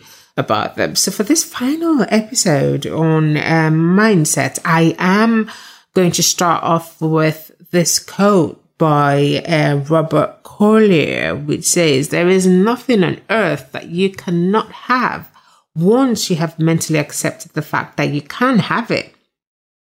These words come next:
Essentially, our thoughts become our reality. Um, what we think, what we think, what we believe with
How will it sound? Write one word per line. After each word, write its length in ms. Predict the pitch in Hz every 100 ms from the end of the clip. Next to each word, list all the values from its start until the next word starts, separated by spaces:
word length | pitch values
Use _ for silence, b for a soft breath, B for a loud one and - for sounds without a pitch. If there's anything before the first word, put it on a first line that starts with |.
| _
Essentially, 760 | - - 247 262 233 165 147 -
our 260 | 220 240 254
thoughts 560 | - 202 151 127 -
become 400 | - 175 175 156
our 160 | 151 147
reality. 800 | 147 151 185 180 170 123 80 - B B
Um, 440 | 160 160 160 156 170 160
what 180 | 175 190
we 100 | 190
think, 600 | - - 254 269 269 -
what 280 | 180 175 180
we 100 | 165
think, 440 | 165 - 190 190 160
what 140 | -
we 140 | 165
believe 800 | 156 165 165 180 226 247 190 139
with 200 | 170 -